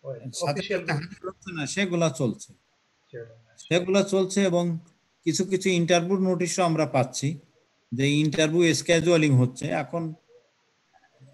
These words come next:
Speaker 2: time মতো যে হবে কিনা সেটা remains to be seen, সেটা দেখার বিষয় এখনো।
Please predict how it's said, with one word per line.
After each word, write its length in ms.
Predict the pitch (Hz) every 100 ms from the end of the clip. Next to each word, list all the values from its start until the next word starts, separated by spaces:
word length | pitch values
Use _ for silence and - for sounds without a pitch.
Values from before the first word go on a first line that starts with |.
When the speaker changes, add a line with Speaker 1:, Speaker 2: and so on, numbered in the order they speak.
| _ _ _ _ -
Speaker 2:
time 380 | 139 175 202
মতো 160 | 202 202
যে 220 | 185 190 156
হবে 260 | 127 170 185
কিনা 320 | 185 185 156
সেটা 480 | 131 147 143 147 135 135 _ _ _ _
remains 640 | 127 151 170 165 135 - 165
to 60 |
be 120 | 151 120 -
seen, 260 | 127 98 92
সেটা 580 | - 143 139 135 135 127 - _ -
দেখার 260 | 147 143 135
বিষয় 320 | 120 - 113
এখনো। 360 | 107 - 104